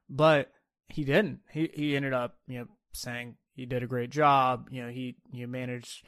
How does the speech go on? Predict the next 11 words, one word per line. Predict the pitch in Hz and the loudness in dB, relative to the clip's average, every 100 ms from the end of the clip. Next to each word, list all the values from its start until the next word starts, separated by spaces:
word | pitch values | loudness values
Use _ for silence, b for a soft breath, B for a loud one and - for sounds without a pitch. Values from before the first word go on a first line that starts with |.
| b b | b b
the | 127 | -8
defensive | 139 143 139 135 123 | -6 -4 -6 -6 -4
side | 139 131 127 | -2 -2 -4
well. | 131 127 127 123 | -6 -4 -4 -6
Like, | 131 131 - b - | -6 -10 -10 b -14
th-, | 175 | -4
there | 160 | 0
were | 180 | 2
certain | 170 220 214 175 | 4 4 2 2
things | 190 185 156 | 2 2 2
that | 143 120 | 0 -2